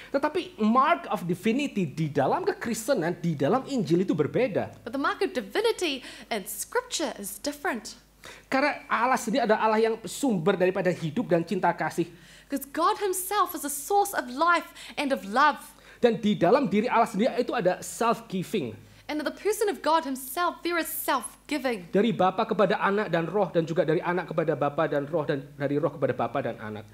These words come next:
Speaker 2: Uh, from the Father to the Son, from the Son to the Father, from the Son to the Holy Spirit, and from the Holy Spirit to the Son and the Father.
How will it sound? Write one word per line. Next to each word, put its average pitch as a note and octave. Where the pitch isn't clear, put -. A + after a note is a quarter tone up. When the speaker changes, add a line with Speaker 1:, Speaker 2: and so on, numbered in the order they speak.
Speaker 2:
Uh, -
from C#4
the C4
Father D4+
to D4
the C#4
Son, F4
from D4+
the B3+
Son C#4
to -
the B3
Father, D#4
from C#4
the C4+
Son D4
to C#4
the C#4
Holy F4+
Spirit, D#4
and D#4
from D4
the -
Holy G4+
Spirit D#4+
to D4+
the C#4
Son D4+
and C4
the C4
Father. C#4